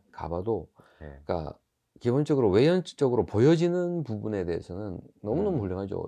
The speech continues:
Speaker 1: 저희
Speaker 2: 아.
Speaker 1: 스튜디오보다 훨씬 더 이쁘고 멋있고
Speaker 2: 네, 그렇죠.
Speaker 1: 우아한데,
Speaker 2: 네.
Speaker 1: 그러니까 사운드는 제가 익숙한 사운드, 그러니까는 제가 기본적으로 추구한 사운드는 복잡한 게 아니고요. 그러니까 레코딩 된 그대로, 어, 어디가 튀어나오거나 들어가거나 아니면 어디가 억눌리거나, 그러니까 그게 이제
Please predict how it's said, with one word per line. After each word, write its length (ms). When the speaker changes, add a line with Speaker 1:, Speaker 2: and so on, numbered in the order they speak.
Speaker 1:
저희 120
Speaker 2:
아. 40
Speaker 1:
스튜디오보다 380
훨씬 300
더 80
이쁘고 400
멋있고 640
Speaker 2:
네, 200
그렇죠. 200
Speaker 1:
우아한데, 580
Speaker 2:
네. 0
Speaker 1:
그러니까 600
사운드는 560
제가 580
익숙한 380
사운드, 340
그러니까는 460
제가 160
기본적으로 380
추구한 260
사운드는 300
복잡한 420
게 80
아니고요. 360
그러니까 200
레코딩 420
된 240
그대로, 520
어, 340
어디가 300
튀어나오거나 520
들어가거나 500
아니면 240
어디가 180
억눌리거나, 640
그러니까 200
그게 160
이제 260